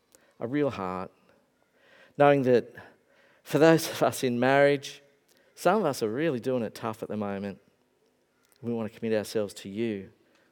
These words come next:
to resolve that, to get on the path with our spouses, to be drawing near to you. Some of us here this morning are single and we're really struggling with that.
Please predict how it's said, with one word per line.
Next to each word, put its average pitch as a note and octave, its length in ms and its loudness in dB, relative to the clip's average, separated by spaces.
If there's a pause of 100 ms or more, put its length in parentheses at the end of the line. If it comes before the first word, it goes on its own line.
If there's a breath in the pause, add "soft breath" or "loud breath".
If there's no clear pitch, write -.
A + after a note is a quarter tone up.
to - 120 -16
resolve A#2 540 -4
that, E2+ 240 -14
to - 60 -20
get A#2+ 160 0
on A#2+ 80 -4
the A2+ 60 -6
path A2+ 500 -4
with G2 100 -12
our G2 140 -6
spouses, - 640 -12 (680 soft breath)
to - 60 -10
be A2 120 -6
drawing G#2+ 300 0
near G2+ 100 -6
to - 180 -18
you. F2+ 240 -14 (1120 loud breath)
Some D3+ 220 4
of C#3+ 40 10
us C#3 120 6
here D3 120 6
this C3 200 -2
morning C#3+ 280 6
are A#2+ 40 -2
single C#3+ 440 0
and A2 120 -2
we're A2+ 80 -2
really B2+ 240 0
struggling C3+ 560 2
with G#2 160 -8
that. F2+ 240 -6